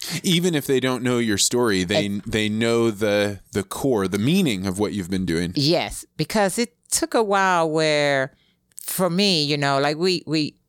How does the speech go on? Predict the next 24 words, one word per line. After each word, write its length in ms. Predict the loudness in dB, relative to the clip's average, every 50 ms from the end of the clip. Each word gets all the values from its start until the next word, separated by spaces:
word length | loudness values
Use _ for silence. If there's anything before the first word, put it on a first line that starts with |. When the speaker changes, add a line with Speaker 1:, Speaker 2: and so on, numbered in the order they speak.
| _ -2
Speaker 2:
always 280 | -2 0 0 -2 -2 -2
talk 180 | -2 -2 -4 -2
about 220 | -2 -2 0 0
over 120 | 0 0
there, 120 | 0 -2 -2
'cause 160 | -2 -4 -4
sometimes 360 | -2 -2 -2 -2 -2 -2 -2 -2
I'd 80 | -2 -2
be 60 | -2
like, 140 | -4 -4 -6 -8 -12 -14 -12 -6 -4
"I 120 | -2 -2
don't 160 | -2 -2 -2 -2
want, 200 | -2 -4 -4 -4
I 120 | -4 -2 -2
don't 140 | -2 -2 -2
want 140 | -4 -4
my 100 | -4 -4
pictures 460 | -4 -2 -4 -4 -2 -4 -4 -4 -2 -2
up." 200 | -2 -2 -4 -8 -14 -20 -20 -20 -10 -6 -2
But 100 | 0 2
I 80 | 2
didn't 220 | 2 2 2 2 4
realize, 640 | 4 4 4 4 2 2 2 2 2 2 0 -2 -4 -6 -8 -14 -10 -6 -2
uh, 600 | 0 0 2 2 2 2 2 0 0 0 -2 -4